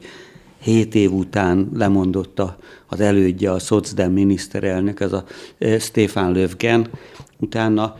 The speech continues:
ő lett a pártelnök, majd a miniszterelnök jelöltje is ennek a pártnak, akit hát nagyon-nagyon szűkösen megválasztottak. Az azt jelenti, hogy Svédországban van egy olyan sajátos törvény, hogy úgy választ a,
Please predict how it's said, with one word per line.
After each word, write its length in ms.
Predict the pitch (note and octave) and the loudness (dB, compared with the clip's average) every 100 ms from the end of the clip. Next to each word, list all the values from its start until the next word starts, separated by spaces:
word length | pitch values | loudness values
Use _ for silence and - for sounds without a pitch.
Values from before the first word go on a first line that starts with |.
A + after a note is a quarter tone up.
| - | -10
ő 220 | - A2 | -2 0
lett 240 | G2+ F#2 - | 0 -2 -6
a 60 | F#2 | -6
pártelnök, 800 | - C#3 - C3 A#2+ A2+ A#2 | -4 -4 -4 -2 0 0 -2
majd 480 | A2+ G#2 G#2 A2 - - _ _ - | -4 -2 0 -2 -6 -20 _ _ -6
a 360 | G#2+ G#2+ - | -2 -2 -2
miniszterelnök 880 | D3 A2+ G#2 - G#2 G2 F#2+ G2 F#2 | 0 2 0 -2 -4 -2 -2 -4 -2
jelöltje 500 | A2+ G#2 G2+ G2 F#2+ | -2 0 -2 -2 -4
is 180 | F#2+ - | -4 -2
ennek 300 | A2 F#2 - | -2 -2 -6
a 60 | |
pártnak, 500 | F2+ A#2 B2 - A#2 | -6 -4 -4 0 -2
akit 360 | A2+ G#2 G#2+ - - - - _ _ | 0 -2 -2 -4 -20 -20 -20 _ _
hát 300 | - - F2 | -12 -10 -2
nagyon-nagyon 680 | G#2 F2+ E2+ D2+ D#2+ D#2+ D#2+ | 0 0 -2 -4 -8 -6 -8
szűkösen 680 | - - E2+ G2+ E2+ - F2+ | -6 -6 -6 -6 -6 -4 -2
megválasztottak. 1200 | F#2 G#2+ A#2 A#2+ A2+ - B2 A2 - B2 B2 - - - - - - _ - - - | -2 -4 -4 -2 -4 -6 -6 -8 -4 -4 -4 -10 -20 -20 -20 -20 -20 _ -20 -20 -8
Az 140 | G2+ | -2
azt 200 | G#2+ - | -2 0
jelenti, 440 | A2+ F#2+ G2 G2 G#2+ | -2 0 -2 -2 -2
hogy 100 | G2+ | -2
Svédországban 720 | - A#2 G#2 F#2+ A2 G2 G#2 | 2 2 2 0 -4 -2 0
van 140 | A#2 | 0
egy 180 | A2+ F#2+ | 0 0
olyan 160 | A#2 F2+ | 0 0
sajátos 640 | - A2+ E2+ D#2+ F2 - | -2 -4 -4 -4 -8 -8
törvény, 480 | - G#2 F#2 G2 F#2 | -2 -2 0 -2 -2
hogy 120 | G2 | -2
úgy 240 | A2 A#2 F#2+ | 0 0 0
választ 560 | G2+ F2 F2 E2 - | -4 -2 -4 -6 -8
a, 120 | G2 | -8